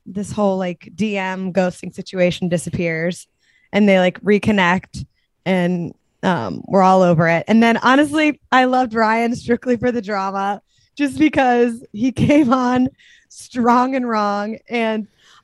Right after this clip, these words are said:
honestly, I wish I could have been there. If I was the Bachelorette and I saw those notes, I'd be like, "Well, actually, instead of putting Jason, I would probably <laughs> put, I would edit his <laughs> notes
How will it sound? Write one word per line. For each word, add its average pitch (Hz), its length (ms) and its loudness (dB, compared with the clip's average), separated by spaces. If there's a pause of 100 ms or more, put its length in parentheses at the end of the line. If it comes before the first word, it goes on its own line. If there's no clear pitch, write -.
honestly, 302 400 0
I 285 100 -4
wish 294 220 -6
I 370 40 0
could 330 160 -6
have 247 120 -4
been 233 180 -2
there. 220 140 -2
If 208 80 -2
I 233 160 2
was 262 120 -12
the 247 100 -10
Bachelorette 180 680 -2 (680)
and 208 100 -2
I 214 100 -2
saw 208 200 -4
those 202 240 -4
notes, 185 300 -6
I'd 208 100 -8
be 214 80 -2
like, 208 260 -2 (380)
"Well, - 120 -2
actually, 294 400 0
instead 320 380 -2
of 302 80 -8
putting 220 300 -4
Jason, 208 460 -8
I 180 160 -8
would 202 160 -8
probably 214 480 -2
<laughs> - 180 -8
put, 262 240 -2 (320)
I 262 100 6
would 285 140 4
edit 262 320 2
his 247 300 0
<laughs> 214 260 2
notes 262 340 -4